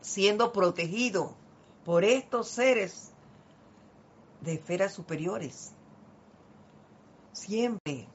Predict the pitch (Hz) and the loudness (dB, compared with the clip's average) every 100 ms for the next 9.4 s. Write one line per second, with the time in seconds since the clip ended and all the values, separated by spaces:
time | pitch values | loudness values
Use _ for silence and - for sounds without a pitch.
0 | - - - 175 180 226 214 - - - | -20 -14 -8 -6 -6 -8 -10 -14 -20 -20
1 | - - - 175 175 170 190 214 190 170 | -20 -12 -4 2 4 6 4 2 -4 -2
2 | 175 165 156 165 185 208 202 156 143 190 | -2 0 0 0 0 -2 -4 -4 0 0
3 | 190 147 - - - - - - - - | 2 -2 -10 -20 -20 -20 -20 -20 -20 -20
4 | - - - - 180 - 196 202 185 202 | -20 -20 -20 -12 -12 -8 -8 -6 -10 -10
5 | 208 - - - - - 185 190 190 233 | -12 -14 -20 -20 -20 0 6 6 8 6
6 | 226 180 - 127 - - - - - - | 6 2 -6 -8 -10 -18 -20 -20 -20 -20
7 | - - - - 170 202 196 196 196 202 | -20 -20 -14 -8 0 2 2 2 2 4
8 | 196 190 - 160 156 160 147 156 143 123 | 4 2 0 0 0 -4 0 2 0 -2
9 | 123 - - | -10 -12 -18